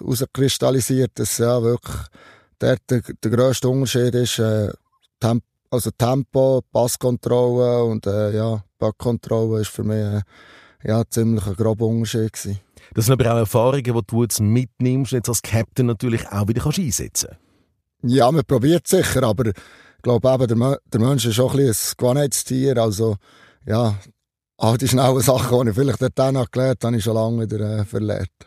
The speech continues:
Speaker 2: Der Durchbruch dann aber zu schaffen in der N H L, das ist wahnsinnig schwierig. Bei dir ist es bei diesen sechs Spielen geblieben? Wurmt dich das heute noch ein bisschen? Da sagst du, nein, es war eine lässige Erfahrung gewesen und ich bin super dankbar dafür.
Speaker 1: Ja, ich glaube, es gibt immer eben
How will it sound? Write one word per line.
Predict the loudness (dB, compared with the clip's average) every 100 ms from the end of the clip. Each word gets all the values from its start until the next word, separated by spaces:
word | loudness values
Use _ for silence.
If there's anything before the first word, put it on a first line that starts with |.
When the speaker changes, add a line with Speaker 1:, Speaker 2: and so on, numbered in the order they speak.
| _ _
Speaker 2:
Der | 2
Durchbruch | 4 4 2 0 0 2
dann | -2
aber | -2
zu | 0 -2
schaffen | 0 -4
in |
der | -2
N | -2
H | -2 0
L, | -2
das | -2 -4
ist | -2
wahnsinnig | -2 -2 -2 -2 -2
schwierig. | -4 -4 -4 -4
Bei | -6
dir | -6 -4 2 2 0
ist | -6 -2 0
es | 0 -2 -8 _ _ -4
bei | 0
diesen | 2
sechs | 2 -2 -2 -4
Spielen | -4 -4 -4 -6
geblieben? | -4 -4 0 -2 0
Wurmt | -2 -2 -4 -4
dich | -6 -4
das | -6 -4 -4
heute | -4 -4
noch | -4 -4
ein |
bisschen? | -4
Da | -4
sagst | -2 -2 0
du, |
nein, | 0 0 -2 -4 -18 _ -8
es |
war | -4
eine | -2 0
lässige | -2 -2 -4
Erfahrung | 0 0 0 -2
gewesen | -4 -2
und | -2
ich | -4
bin | -6
super | -6 -6 -6
dankbar | -6 -10 -14 -14
dafür. | -16 -18 -20 _ _ _ _ _ -2
Speaker 1:
Ja, | 0
ich |
glaube, | 4 4 2
es | 0
gibt | -2 2
immer | 2 2 -2 -4
eben | 0 2